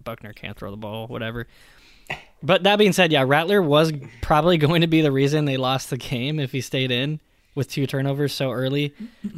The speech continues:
And all, all, like, Rattler had to do is what Caleb's,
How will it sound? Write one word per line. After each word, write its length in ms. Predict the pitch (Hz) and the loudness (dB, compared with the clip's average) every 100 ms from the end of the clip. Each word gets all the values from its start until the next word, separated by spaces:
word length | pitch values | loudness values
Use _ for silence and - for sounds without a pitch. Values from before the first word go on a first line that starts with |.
| - - | -16 -6
And 280 | - 175 151 - _ _ _ | 0 2 0 -4 _ _ _
all, 160 | - 175 - | 0 2 4
all, 320 | 175 247 339 | 6 6 4
like, 140 | 339 | 0
Rattler 340 | 151 160 185 220 | 2 2 2 0
had 240 | 165 185 | 0 0
to 80 | 175 | 0
do 300 | 139 160 147 | 2 2 4
is 100 | 143 | 4
what 160 | 147 - | 0 -2
Caleb's, 400 | 156 147 143 | -2 0 0